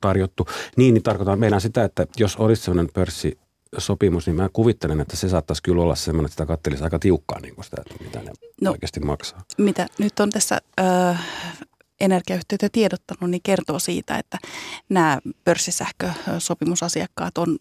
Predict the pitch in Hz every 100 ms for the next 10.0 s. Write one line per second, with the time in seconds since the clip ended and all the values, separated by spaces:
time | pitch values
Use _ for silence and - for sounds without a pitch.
0 | - - 165 156 123 - - _ - -
1 | 185 - _ _ _ - - _ _ -
2 | 170 156 - 190 202 - _ 190 175 175
3 | 190 170 - 185 - - - - 160 165
4 | 160 151 131 180 - 180 170 - 185 170
5 | - - - 175 101 113 - - 190 190
6 | 104 90 - - - 165 170 180 196 202
7 | 196 185 180 175 175 - 175 175 - 165
8 | 165 170 - - - - - - 214 214
9 | 196 - 160 - 185 180 175 - 180